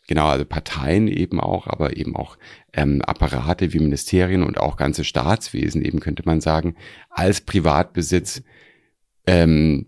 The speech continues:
angesehen werden und entsprechend eben auch behandelt werden. Und dass, man könnte so etwas salopp sagen,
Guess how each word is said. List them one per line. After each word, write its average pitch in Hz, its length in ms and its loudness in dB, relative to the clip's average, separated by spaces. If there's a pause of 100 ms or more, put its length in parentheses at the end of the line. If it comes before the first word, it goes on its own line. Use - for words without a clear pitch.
(140)
angesehen 110 640 4
werden 101 300 4
und 85 220 2
entsprechend - 540 -2
eben - 180 -2
auch 73 180 0
behandelt 76 600 -2
werden. 71 320 -2
Und - 240 -2
dass, 80 320 0 (280)
man 78 200 2
könnte 90 320 2
so 85 160 0
etwas - 520 -2 (120)
salopp 76 400 0
sagen, 87 400 2